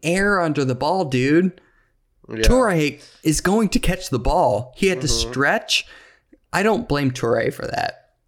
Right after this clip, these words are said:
Speaker 2: I blame both. I think it's a, it's a combined effort. I think, uh,
Speaker 1: Like,
Speaker 2: your
Speaker 1: Toure
Speaker 2: Toure
Speaker 1: could have definitely caught it,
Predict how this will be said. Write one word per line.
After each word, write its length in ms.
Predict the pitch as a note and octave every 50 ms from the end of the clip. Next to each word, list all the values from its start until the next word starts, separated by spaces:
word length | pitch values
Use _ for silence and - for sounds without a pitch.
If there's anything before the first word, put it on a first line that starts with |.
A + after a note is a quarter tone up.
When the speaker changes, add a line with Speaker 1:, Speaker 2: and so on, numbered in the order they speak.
| _ _ _ _ _ _ _ _ -
Speaker 2:
I 480 | C3 C3+ C#3 C#3 C3+ C#3 C3+ C3 C3+ C#3 C3 -
blame 260 | - B2 B2 A#2+ A#2 A2
both. 320 | G#2 G2 F#2+ G#2 G2+ -
I 80 | A2+ A#2
think 160 | - C3 A#2
it's 140 | A#2+ - -
a, 40 | A2 G2+ - - A2+
it's 140 | A2+ - A2+
a 80 | G#2
combined 500 | - - - A2+ G#2 G#2 G2+ G#2 G2+ G2
effort. 300 | G#2 F#2+ - - A2 G#2 -
I 80 | A#2
think, 240 | A2 - C3+ A#2 -
uh, 140 | A2+ A#2+ A#2
Speaker 1:
Like, 180 | F3+ F#3+ F#3
Speaker 2:
your 100 | F#3 A#2+
Speaker 1:
Toure 280 | - - F#3 G#3+ A3+ G#3
Speaker 2:
Toure 180 | D3+ C3+ C3 C3
Speaker 1:
could 100 | C3 C#3
have 200 | D3 B2 B2 A#2+ - _ _ _ _ -
definitely 420 | B2 A#2 B2+ B2+ - A2+ G2+ G2+
caught 380 | G#2 - - A#2+ A#2 C3+ C#3+ A#2+
it, 240 | A2 G#2 A2 -